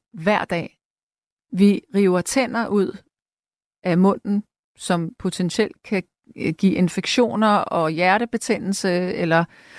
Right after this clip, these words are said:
tandbylder og, øh, hjernebetændelse. Altså, vi redder jo, vi spiller Gud hver dag. <laughs> Hvad med at få mere menneskelige forhold på landets plejehjem, før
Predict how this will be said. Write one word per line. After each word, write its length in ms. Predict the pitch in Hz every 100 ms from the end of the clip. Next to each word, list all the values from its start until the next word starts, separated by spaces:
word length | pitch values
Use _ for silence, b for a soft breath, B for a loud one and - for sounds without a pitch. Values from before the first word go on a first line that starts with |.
| B B B B B _ _ _ -
tandbylder 680 | - 233 254 240 254 226 214
og, 300 | 196 185 180
øh, 280 | - - 90 -
hjernebetændelse. 1040 | - 180 180 180 240 254 226 214 - 196 208
Altså, 380 | - 214 233 214 - _ _ _ _ _ _ _ -
vi 140 | 220
redder 300 | 214 214 247
jo, 220 | 254 226 - - _
vi 160 | - 208
spiller 240 | 220 233
Gud 220 | 233 262 277
hver 160 | 233
dag. 360 | - 240 - - _ _ _ _ _ _ _ _ _ _ _ _ _ _
<laughs> 400 | 185 180 - - 180
Hvad 180 | 226
med 300 | 302 302 277
at 100 | 277
få 160 | 254 254
mere 280 | 240 208 233
menneskelige 500 | 214 170 180 208 208
forhold 420 | - 165 175 -
på 160 | - 202
landets 400 | - - 180 -
plejehjem, 720 | - 151 123 131 185 160 -
før 240 | - -